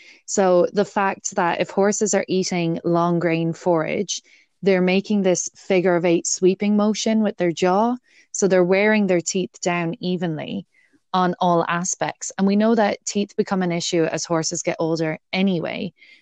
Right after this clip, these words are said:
But if we're starting to supplement with more concentrates and we're reducing forage, then we're gonna exacerbate that,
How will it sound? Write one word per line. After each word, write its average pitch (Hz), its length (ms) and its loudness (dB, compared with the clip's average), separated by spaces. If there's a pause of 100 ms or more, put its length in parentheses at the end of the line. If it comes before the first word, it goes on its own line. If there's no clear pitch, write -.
(160)
But 208 100 4
if 214 160 2
we're 220 160 4
starting 240 400 2
to 220 120 -2
supplement 196 600 -2
with 175 160 -4
more 175 180 2
concentrates 190 920 -2
and 196 120 -2
we're 185 100 4
reducing 175 640 0
forage, 180 560 0
then 180 120 0
we're 180 120 2
gonna 202 240 0
exacerbate 165 800 -2
that, 147 280 -4